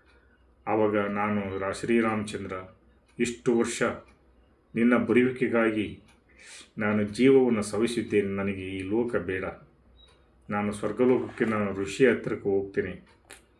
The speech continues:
ನನಗೆ ಆಶೀರ್ವಾದ ಮಾಡಿಬಿಡು ತಂದೆ. ನಿನ್ನ ಸನ್ನಿಧಾನದಲ್ಲಿ ನನ್ನನ್ನು ಕರೆದುಕೊಳ್ಬಿಡು. ಸಾಕು ನನಗೆ ಈ ದೇಹ, ಈ ತಪಸ್ಸು, ಈ ಜೀವನ. ಇಲ್ಲಿಗೆ ನನಗೆ ಮುಕ್ತಿಗೊಳಿಸಿಬಿಡು ತಂದೆ" ಅಂತಂತೇಳಿ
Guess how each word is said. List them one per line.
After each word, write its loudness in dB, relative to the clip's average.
ನನಗೆ 0
ಆಶೀರ್ವಾದ 2
ಮಾಡಿಬಿಡು -2
ತಂದೆ. -6
ನಿನ್ನ 2
ಸನ್ನಿಧಾನದಲ್ಲಿ 2
ನನ್ನನ್ನು -2
ಕರೆದುಕೊಳ್ಬಿಡು. -6
ಸಾಕು -2
ನನಗೆ 2
ಈ -6
ದೇಹ, 2
ಈ -8
ತಪಸ್ಸು, -4
ಈ -2
ಜೀವನ. 0
ಇಲ್ಲಿಗೆ 0
ನನಗೆ -4
ಮುಕ್ತಿಗೊಳಿಸಿಬಿಡು -2
ತಂದೆ" -4
ಅಂತಂತೇಳಿ -10